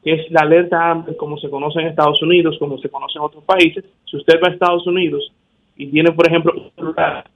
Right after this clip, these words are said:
con una telefónica norteamericana, cuando se desaparece, eh, en el caso de Estados Unidos, menores de edad, cuando se aparece un menor de edad, le llega una alerta a su celular,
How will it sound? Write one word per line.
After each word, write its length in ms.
con 160
una 120
telefónica 520
norteamericana, 760
cuando 400
se 140
desaparece, 800
eh, 300
en 100
el 140
caso 320
de 60
Estados 280
Unidos, 220
menores 380
de 60
edad, 320
cuando 160
se 80
aparece 320
un 60
menor 280
de 60
edad, 220
le 140
llega 200
una 120
alerta 380
a 80
su 80
celular, 500